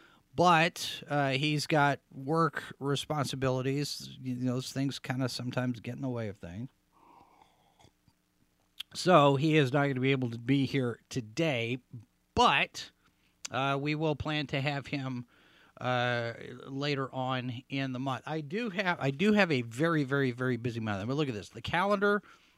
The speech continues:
the calendar for February is almost full. Look at that. And, <coughs> excuse me, this programming note,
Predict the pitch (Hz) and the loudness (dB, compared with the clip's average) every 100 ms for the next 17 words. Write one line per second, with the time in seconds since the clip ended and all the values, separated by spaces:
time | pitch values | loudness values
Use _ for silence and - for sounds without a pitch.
0 | _ - 127 - 180 196 202 196 185 160 | _ -8 -6 -2 0 2 2 4 2 0
1 | - 170 160 156 151 139 120 - 151 151 | 0 -2 0 2 4 2 0 2 4 4
2 | 127 - - 110 82 - - _ _ _ | 2 0 0 0 -2 -8 -16 _ _ _
3 | _ _ _ 123 127 117 110 - 233 240 | _ _ _ -10 -8 -8 -10 4 8 10
4 | 196 196 196 - - - - - - _ | 8 6 -2 -10 -20 -20 -20 -20 -20 _
5 | - - _ _ - - - - - - | -20 -20 _ _ -2 0 -4 -6 -8 -10
6 | - 196 170 143 190 - 202 196 185 160 | -8 -2 0 2 2 4 4 6 2 2
7 | 160 165 | 0 0